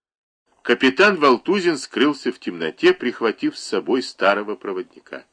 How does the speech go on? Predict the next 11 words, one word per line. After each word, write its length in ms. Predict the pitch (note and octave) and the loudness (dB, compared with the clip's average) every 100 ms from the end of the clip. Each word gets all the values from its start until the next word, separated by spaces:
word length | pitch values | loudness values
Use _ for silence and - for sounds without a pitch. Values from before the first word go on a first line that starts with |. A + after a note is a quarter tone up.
| _ _ _ _ _ _ _ _ | _ _ _ _ _ _ _ _
«Чертыханов!» — 760 | - A#2 - C3 E3 G2+ D2+ _ _ _ _ _ _ | -2 -2 0 0 0 0 -6 _ _ _ _ _ _
позвал 440 | - F#2+ F2+ G2 E2 | -2 -2 2 0 0
я. 260 | D2+ C#2 _ _ _ _ _ | -4 -10 _ _ _ _ _
Прокофий 520 | G#2 A2+ - G#3 C3 | 0 2 4 2 0
приблизил 540 | B2 A#2+ F#2 A#2 B2+ B2 | -4 -4 -2 -2 -2 -4
свое 240 | - G2 | 2 2
лицо 340 | F2 - - | 2 -4 -2
прямо 400 | C3 - A#2 A#2+ | -2 0 2 2
к 120 | A#2+ G2 | -4 -8
моему 280 | F2 E2 | -10 -8
лицу. 440 | F#2 F2 - - | -8 -10 -14 -18